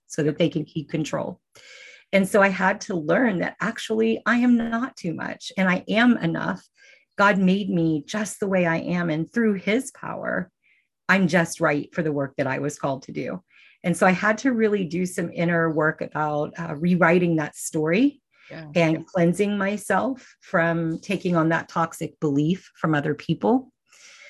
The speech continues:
Speaker 1: And I think we all have some element of story like that, that we carry that runs in the background that we have to clean out.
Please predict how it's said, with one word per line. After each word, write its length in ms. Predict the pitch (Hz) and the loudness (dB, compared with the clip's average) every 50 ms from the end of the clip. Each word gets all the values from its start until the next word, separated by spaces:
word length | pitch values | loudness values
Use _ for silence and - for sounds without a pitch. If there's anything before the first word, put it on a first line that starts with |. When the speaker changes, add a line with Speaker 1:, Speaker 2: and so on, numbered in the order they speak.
| - - - _ _ _ | -20 -20 -20 _ _ _
Speaker 1:
And 240 | 185 175 170 170 170 | 2 4 4 4 4
I 100 | 170 175 | 4 2
think 260 | 180 - 220 208 - | 2 0 -2 -2 0
we 140 | 220 196 180 | -2 -4 -2
all 200 | - - 170 170 | 0 0 0 0
have 380 | 170 - - 170 170 165 165 170 | -2 -2 0 2 2 2 0 -2
some 220 | - 208 175 170 | -2 -2 -2 -2
element 420 | - - 165 170 170 165 160 151 | -2 -2 -2 0 0 -2 -2 -2
of 120 | 151 151 - | -4 -6 -8
story 420 | - - - 170 165 160 160 160 | -14 -8 -4 -2 -2 0 -2 -2
like 240 | 156 156 160 151 - | -2 -4 -6 -4 -2
that, 240 | - 170 165 165 - | -2 0 0 -2 -2
that 140 | 156 151 - | -6 -4 -4
we 100 | 185 180 | -4 -4
carry 640 | - - - - 180 165 170 175 202 220 254 269 262 - - | -4 -10 -6 -2 2 2 2 2 2 2 2 0 0 -4 -2
that 200 | 180 185 170 - | 0 0 0 0
runs 300 | 165 160 160 165 170 160 | -2 -2 -2 -2 -2 -2
in 80 | 170 | -2
the 80 | 165 156 | -4 -2
background 720 | 151 160 147 - - - 170 160 156 151 151 147 147 147 - _ _ _ _ _ _ _ _ | -2 -2 -4 -4 -6 -6 -6 -4 -4 -2 -2 -2 -4 -4 -8 _ _ _ _ _ _ _ _
that 140 | - 170 165 | 0 2 2
we 140 | 160 170 165 | 2 0 0
have 280 | 165 170 160 160 - - | 0 0 -2 -2 -4 -6
to 320 | - 170 151 147 151 147 - _ _ | -6 -4 -4 -4 -6 -8 -12 _ _
clean 360 | - - - - 165 165 185 175 | -20 -12 -4 0 2 4 4 4
out. 400 | 151 185 185 214 254 247 - | 4 4 4 2 2 0 -2